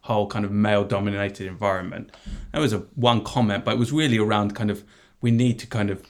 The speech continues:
you know, build inclusion. But they then countersued to say that they were discriminated against for being,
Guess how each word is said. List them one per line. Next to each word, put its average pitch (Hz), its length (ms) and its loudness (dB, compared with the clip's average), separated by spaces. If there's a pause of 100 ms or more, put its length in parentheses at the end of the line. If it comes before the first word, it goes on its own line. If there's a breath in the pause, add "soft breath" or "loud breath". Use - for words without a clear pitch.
you 110 120 -6
know, 98 80 -4
build 110 360 0
inclusion. 104 460 -4
But 104 260 -8
they 110 200 2
then 104 380 0
countersued 117 680 -2
to 104 80 -12
say 98 180 -8
that 92 160 -12
they 104 140 0
were 101 80 -6
discriminated 98 680 -8
against 90 240 -12
for 95 180 -10
being, 92 340 -6